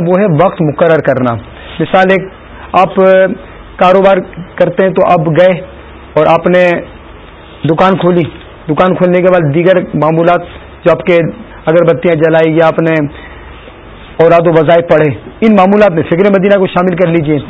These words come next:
اسی طرح آپ جیسے سبزی کا کام کرتے ہیں، تو اب یہ کہ آپ کو مکمل بہتر پر عمل کرنا ہے،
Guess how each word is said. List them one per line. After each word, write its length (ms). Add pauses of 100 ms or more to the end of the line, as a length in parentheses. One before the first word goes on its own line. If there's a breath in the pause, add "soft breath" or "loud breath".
(340 loud breath)
اسی 200
طرح 180 (100)
آپ 140
جیسے 320 (160)
سبزی 240
کا 80
کام 200
کرتے 300
ہیں، 100
تو 100
اب 120
یہ 100
کہ 240
آپ 360
کو 160
مکمل 640
بہتر 480
پر 140
عمل 180
کرنا 240
ہے، 140